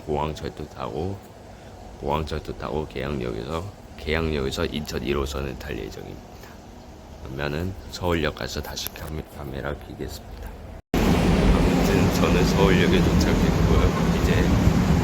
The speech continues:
공항철도를 타러 가겠습니다. 드디어 공항철도 스카이존에 도착했고요.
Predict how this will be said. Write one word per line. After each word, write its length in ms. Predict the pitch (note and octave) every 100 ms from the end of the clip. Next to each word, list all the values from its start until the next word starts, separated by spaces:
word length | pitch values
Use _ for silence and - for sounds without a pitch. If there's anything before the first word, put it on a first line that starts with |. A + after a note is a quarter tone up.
| F2
공항철도를 720 | F#2+ F#2+ - F#2 F2+ F2+ F#2 F#2
타러 240 | F#2+ F2+
가겠습니다. 840 | F2+ F2+ D#2+ E2 - - - - - - - - - F3+ F3 - - - - - A2 G2
드디어 360 | - - G2 F#2+
공항철도 720 | - F#2+ G2 G2 F#2+ G2 G2+ -
스카이존에 600 | - - - G#2 F#2 G2
도착했고요. 800 | - - - F#2+ F2+ - F2 G2+